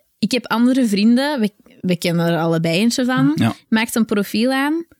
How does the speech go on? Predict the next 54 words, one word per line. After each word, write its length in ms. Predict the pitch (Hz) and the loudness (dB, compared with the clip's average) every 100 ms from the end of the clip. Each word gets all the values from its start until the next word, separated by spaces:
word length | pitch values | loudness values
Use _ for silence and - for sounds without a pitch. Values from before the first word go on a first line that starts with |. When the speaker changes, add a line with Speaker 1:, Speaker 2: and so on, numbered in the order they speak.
| - | -4
Speaker 1:
direct 320 | 220 233 - | -2 -2 0
de 80 | 233 | 4
eerste 220 | 226 226 | 4 4
Speaker 2:
Ja, 80 | 233 | 4
Speaker 1:
nacht 180 | 220 208 | 2 2
Speaker 2:
ja. 60 | |
Speaker 1:
komt 180 | 247 247 | 0 0
hij 100 | 254 226 | 0 -2
haar 100 | 202 | 0
volgende 360 | 196 208 196 | 0 0 -2
partner 400 | 190 190 240 240 | -2 -4 -2 -2
tegen. 580 | - 262 247 190 196 - - | -2 -2 0 -2 -4 -6 -2
Speaker 2:
En 140 | 120 | 0
wat 140 | 107 117 | 0 -2
voor, 160 | 151 120 - | -2 -2 0
dat 140 | 120 | -2
is 160 | - - | -2 -4
een, 500 | 131 110 117 110 - _ _ - | -4 -2 0 0 -4 _ _ -2
een 160 | 113 | 0
goeie, 340 | 98 139 165 107 | 2 0 2 0
hè? 80 | |
Speaker 1:
Ja, 160 | 143 254 _ | 0 -2 _
Speaker 2:
Dat 240 | - 180 208 | -4 0 2
is 60 | |
niet 180 | 262 339 | 4 2
Speaker 1:
ja, 60 | 320 | 2
ja. 300 | 240 214 254 | 2 2 2
Speaker 2:
gewoon 200 | 233 208 | 2 4
Speaker 1:
Niet 140 | 220 | 2
gewoon 400 | - 262 262 294 | 0 -2 0 0
zo 180 | 277 254 | 0 0
Speaker 2:
een 80 | 240 | 0
flingesken 580 | - 143 165 - 160 156 | 0 0 0 0 -2 0
of, 240 | 135 - | -2 -4
of, 240 | 123 123 - | -6 -6 -6
of 180 | 127 120 | -2 0
Speaker 1:
Nee. 120 | - | 2
Speaker 2:
zo 160 | 123 | 2
werfjes, 500 | 120 123 165 - 175 | 2 0 -2 -4 -4
het 100 | - 139 | -2 -2
is 100 | 127 | -2
echt 140 | - 127 | -2 -2
een, 260 | 113 110 | 0 0
een 80 | 113 | -2
keeper. 580 | - 196 - 113 - - | 0 -2 -2 -4 -6 -8
Speaker 1:
Ja, 220 | - 240 269 | -2 -2 0
ja, 120 | 269 202 | 0 0
ja. 340 | 175 185 254 - - _ - | -2 -2 -6 -10 -20 _ -2
Dus 340 | 240 220 - - | 0 0 -2 -6
het 140 | - _ _ _ - | -14 _ _ _ -4
heeft 240 | 240 - | -2 -2
ook 80 | 233 | -4
zo 140 | - 262 | 0 2
niet 200 | 233 | 4